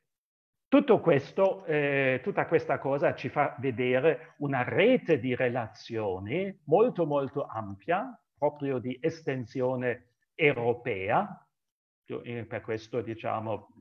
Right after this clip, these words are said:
molto erasmiana in questo senso, ehm, eh, a volte naturalmente l'assegnazione della borsa dipendeva anche dall'appartenenza a una certa rete, dunque questo aveva due lato,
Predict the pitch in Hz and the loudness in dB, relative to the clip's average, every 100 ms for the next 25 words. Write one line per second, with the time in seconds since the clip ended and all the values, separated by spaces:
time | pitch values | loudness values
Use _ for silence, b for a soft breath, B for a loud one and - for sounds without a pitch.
0 | - - 127 165 165 165 151 165 135 127 | -20 -12 6 6 8 2 2 2 2 0
1 | - 147 139 104 95 107 170 190 B B | -4 2 4 6 4 4 4 2 B B
2 | B 156 151 151 143 - 139 - 135 104 | B -2 2 4 2 0 -2 0 0 0
3 | 104 101 160 180 B B B B - 139 | -4 6 6 6 B B B B 4 8
4 | 139 139 131 131 131 127 B B _ - | 10 10 6 4 2 -2 B B _ 0
5 | 123 127 - 127 135 233 240 170 147 147 | 2 2 2 2 6 6 6 2 2 2
6 | 131 135 143 165 156 127 127 131 - 139 | 0 0 0 -2 -2 -2 0 0 0 -2
7 | 131 120 - 165 175 165 127 117 113 113 | -2 -4 0 8 8 8 6 4 4 2
8 | 117 104 110 - 127 139 147 135 120 175 | 0 0 -2 -2 -4 -4 -6 -4 4 4
9 | 160 123 127 151 147 143 131 123 123 - | 6 4 2 0 -2 0 2 2 0 0
10 | 131 113 135 127 170 180 147 156 131 151 | -2 -2 -4 2 4 6 4 0 0 0
11 | - - 143 139 123 117 117 135 104 120 | -4 -6 0 2 2 -2 -2 -4 -4 -4
12 | 104 95 92 - 95 117 101 151 - 135 | -4 -2 -6 -8 -8 -6 0 0 2 -2
13 | 107 127 120 107 127 117 143 123 95 107 | 0 0 0 0 0 2 4 4 2 -6
14 | - | -8